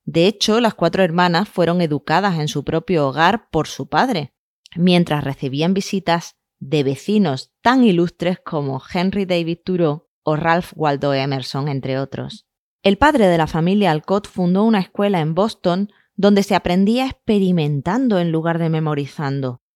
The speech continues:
Fue tan revolucionaria que gente de todo el mundo venía a conocer la escuela, pero finalmente tuvo que cerrarla porque insistía en aceptar a niños afroamericanos. Y esto, en esta época,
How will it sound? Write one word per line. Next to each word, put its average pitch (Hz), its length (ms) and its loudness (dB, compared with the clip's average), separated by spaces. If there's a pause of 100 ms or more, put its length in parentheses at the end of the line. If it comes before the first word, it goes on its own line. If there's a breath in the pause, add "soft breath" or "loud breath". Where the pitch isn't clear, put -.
Fue 214 240 -2
tan 180 200 2
revolucionaria 190 840 0
que 180 140 -6
gente 208 320 -2
de 220 100 -2
todo 208 220 0
el 190 80 2
mundo 226 260 4
venía 190 380 2
a 165 60 -4
conocer 165 380 -6
la 151 100 -4
escuela, 240 520 -4 (180)
pero 165 220 0
finalmente 165 680 0
tuvo 208 360 0
que 151 120 -6
cerrarla 151 680 -2 (100)
porque 175 280 0
insistía 165 760 -2
en 156 80 -2
aceptar 170 800 -2
a 147 100 -4
niños 151 400 0
afroamericanos. 135 1000 -4 (200)
Y 170 160 -2
esto, 180 500 -4
en 143 120 -6
esta 165 240 -4
época, 131 520 -10